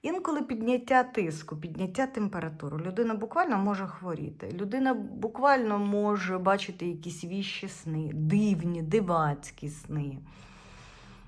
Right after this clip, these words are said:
А, <clears throat> в будь-якому випадку ця карта неактивна. Неактивна.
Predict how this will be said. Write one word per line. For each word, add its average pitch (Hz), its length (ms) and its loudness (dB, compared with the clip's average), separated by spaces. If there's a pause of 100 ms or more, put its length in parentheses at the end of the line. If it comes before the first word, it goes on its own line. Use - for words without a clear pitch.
(300)
А, 165 520 2 (260)
<clears throat> - 240 -12 (640)
в 208 60 0
будь-якому 302 560 4
випадку 370 420 0
ця - 140 -2
карта 302 380 4
неактивна. 233 1400 2 (1300)
Неактивна. 185 880 0